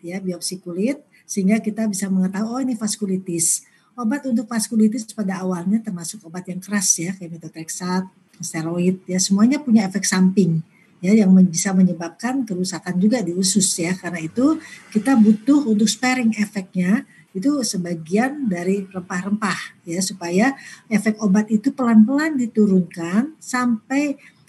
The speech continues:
akhirnya kita stop, akhirnya rempah-rempah saja nantinya. Ya, itu tujuannya sebetulnya. Ya, jadi, eh, saya sangat, eh, senang sekali karena ada rempah-rempah Indonesia dan,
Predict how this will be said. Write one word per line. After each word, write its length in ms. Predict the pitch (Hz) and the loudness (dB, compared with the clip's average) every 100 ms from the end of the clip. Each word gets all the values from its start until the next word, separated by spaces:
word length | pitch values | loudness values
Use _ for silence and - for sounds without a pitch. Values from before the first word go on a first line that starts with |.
| - | 0
akhirnya 560 | 214 214 277 294 233 214 | 0 4 2 4 6 6
kita 240 | 208 185 | 4 -2
stop, 480 | 185 - 175 277 - | -4 -4 -4 -4 -2
akhirnya 400 | 196 190 262 285 220 | 2 4 4 0 -2
rempah-rempah 460 | 226 247 254 269 | -2 -4 -2 -2
saja 480 | - 302 214 170 156 - | -2 0 0 0 -2 -6
nantinya. 640 | 170 170 170 220 196 170 - _ _ 226 | -6 -6 -2 2 4 4 0 _ _ -6
Ya, 120 | 185 | -2
itu 160 | 214 311 | 0 0
tujuannya 480 | 269 190 185 170 170 | 0 2 0 0 -4
sebetulnya. 720 | 160 160 170 156 151 156 - _ | -6 -10 -10 -10 -10 -16 -20 _
Ya, 160 | 170 180 | -8 -4
jadi, 320 | 180 202 277 - - - - | 2 2 2 -2 -20 -18 -2
eh, 240 | 180 180 | 2 4
saya 240 | 185 190 220 | 2 2 0
sangat, 480 | 214 185 185 185 220 | 0 2 2 2 -2
eh, 240 | 185 175 | -8 -6
senang 320 | 165 185 180 | -4 0 2
sekali 400 | 185 185 175 240 | 0 -2 -2 -2
karena 400 | - 175 180 170 | -2 -6 -8 -8
ada 320 | 160 165 165 | -8 -6 -6
rempah-rempah 720 | 160 - 165 165 170 - 170 190 | -10 -12 -10 -10 -12 -12 -14 -8
Indonesia 800 | 180 165 190 269 - 175 190 214 | -6 2 4 4 2 0 0 -2
dan, 320 | 170 180 | -2 0